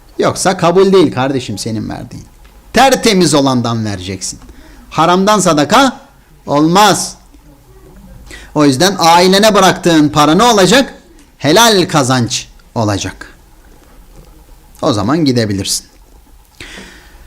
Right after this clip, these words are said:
El-Hamis, beşincisi, en yesma ve yuta'a li emirihi ve in kana abden habeşiyyen ba'de ma kana emiran aleyh. Başına Habeşli, siyahi bir köle bile emir, komutan tayin edilse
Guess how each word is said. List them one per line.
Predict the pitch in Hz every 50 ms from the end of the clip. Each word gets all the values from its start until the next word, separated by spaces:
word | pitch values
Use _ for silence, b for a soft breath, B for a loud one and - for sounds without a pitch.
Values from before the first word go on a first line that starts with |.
| B -
El-Hamis, | 202 214 208 180 - 226 233 220 202 185 165 139 -
beşincisi, | 180 190 185 185 190 180 165 151 139 - - 180 196 214 220
en | - 170 160 170
yesma | 185 190 180 185 - 175 165 151 143 143 143
ve | 147
yuta'a | 147 147 143 - 190 180 156 143
li | 143 131 131 135 135
emirihi | 131 131 135 135 131 123 120 120 117 101 120 139 165 190 208 220 226 226 226 208 185 - - -
ve | 143 147 147
in | 143 139
kana | 123 - 151 147 143 139 113 120
abden | 135 135 127 127 131 131 120
habeşiyyen | 113 - - 127 120 123 117 - - 156 156 139 131 120 113 113 120
ba'de | 131 127 127 117 113 110
ma | 110 107 104 101 101
kana | - - 127 120 110 107
emiran | 107 107 110 113 110 104 104 107 101
aleyh. | 90 95 101 98 98 107 107 101 - - - - - - - - B B B B B B B B B B
Başına | 135 135 135 160 170 147 - 196 208 226 185
Habeşli, | - - 196 208 190 196 175 - - - 143 143 139
siyahi | 139 - - 160 165 170 175 175 - 175 196 226 220 185 175
bir | 208 208 185 -
köle | - - 180 185 196 214 202
bile | 175 151 135 143
emir, | 175 208 - - 170 170 185 175 156 - -
komutan | - 156 156 160 - 180 185 185 180
tayin | 180 156 135 131 127 120 123
edilse | 120 110 120 110 101 - 196 226 269 254 - B